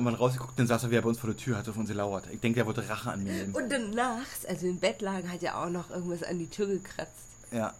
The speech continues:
Speaker 2: Und da hat Jörg auch geha-, behauptet, <laughs> es wäre der Leguan.
Speaker 1: Ja, hundert Pro.
Speaker 2: Sein
Speaker 1: Der
Speaker 2: Stalker-Leguan.
Speaker 1: Mein Stalker-Leguan. Ja, jedenfalls hab ich den, äh, dann war ich aber mutig, hab die Tür
Speaker 2: Das ist ein
Speaker 1: aufgemacht.
Speaker 2: Hashtag.
Speaker 1: Stalker-Leguan?
Speaker 2: Ja.
Speaker 1: Stalker.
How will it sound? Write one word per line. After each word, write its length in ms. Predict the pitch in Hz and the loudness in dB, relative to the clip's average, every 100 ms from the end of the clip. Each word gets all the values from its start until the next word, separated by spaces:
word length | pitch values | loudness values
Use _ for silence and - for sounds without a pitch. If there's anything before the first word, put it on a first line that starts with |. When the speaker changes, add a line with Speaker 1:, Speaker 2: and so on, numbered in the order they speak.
| - | 8
Speaker 2:
Und 100 | 214 | 10
da 100 | - | 10
hat 80 | 208 | 8
Jörg 160 | 190 | 6
auch 160 | 156 190 | 6 6
geha-, 200 | 175 160 - | 2 -2 0
behauptet, 420 | 156 160 - 180 180 | 4 4 4 2 2
<laughs> 60 | |
es 100 | - | 6
wäre 120 | 233 - | 6 8
der 120 | 247 196 - | 8 8 8
Leguan. 400 | 214 190 175 180 | 8 10 10 10
Speaker 1:
Ja, 80 | - 135 | 8 10
hundert 200 | 185 190 | 10 10
Pro. 60 | |
Speaker 2:
Sein 380 | 370 381 349 294 - | 8 10 10 6 6
Speaker 1:
Der 280 | 120 117 117 | 8 8 6
Speaker 2:
Stalker-Leguan. 1120 | - 185 180 196 151 147 143 135 135 127 123 | 10 12 12 10 6 6 2 0 0 0 0
Speaker 1:
Mein 140 | 113 101 | -2 -2
Stalker-Leguan. 720 | - 110 117 107 101 95 95 - - 220 - | 0 2 2 0 0 -2 -4 -4 4 6 10
Ja, 120 | 156 | 10
jedenfalls 260 | 151 143 147 | 10 8 6
hab 140 | 139 | 6
ich 100 | 127 | 6
den, 260 | 135 143 135 | 4 2 4
äh, 300 | 123 123 123 - | 4 4 0 4
dann 160 | 131 | 6
war 80 | 143 | 8
ich 60 | 135 | 8
aber 100 | 120 | 8
mutig, 300 | 135 180 147 | 8 6 4
hab 100 | 135 | 6
die 60 | 127 | 8
Tür 80 | |
Speaker 2:
Das 0 | 269 | 8
ist 20 | |
ein 140 | 240 214 | 10 8
Speaker 1:
aufgemacht. 140 | 190 | 8
Speaker 2:
Hashtag. 260 | 185 - 190 - - - - - - - - | 6 2 -6 -8 -20 -20 -20 -20 -20 -16 -2
Speaker 1:
Stalker-Leguan? 640 | 127 120 139 139 143 156 | 0 2 2 0 -4 -2
Speaker 2:
Ja. 200 | 202 190 - | -2 -4 -6
Speaker 1:
Stalker. 560 | - - 104 - 95 | -6 0 0 0 -4